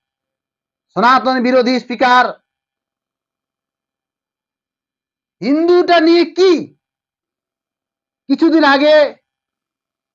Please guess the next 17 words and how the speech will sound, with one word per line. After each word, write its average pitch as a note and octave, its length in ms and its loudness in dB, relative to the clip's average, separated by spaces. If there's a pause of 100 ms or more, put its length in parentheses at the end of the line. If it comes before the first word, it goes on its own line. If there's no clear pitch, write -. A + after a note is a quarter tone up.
(760)
বাজেট B3 300 2 (100)
পেশ C4+ 160 0 (180)
হলো, C4 220 2 (2500)
তখন A3 280 0 (120)
কিন্তু B3 300 -4 (680)
ছশো A#3+ 380 0 (100)
মাদ্রাস A3 480 0 (380)
স্কুল G#3+ 420 -6 (280)
প্রতিষ্ঠা A#3+ 520 -2
হবে। A3+ 200 2 (280)
মাদ্রাস A#3+ 380 0 (100)
ভাষাটা A#3+ 420 -2
কিন্তু A#3 260 -6 (360)
সংবিধানে A3 560 0
প্রচলিত G#3+ 380 -2 (120)
থাকবে, G#3 300 -2 (320)
আর F#3 80 0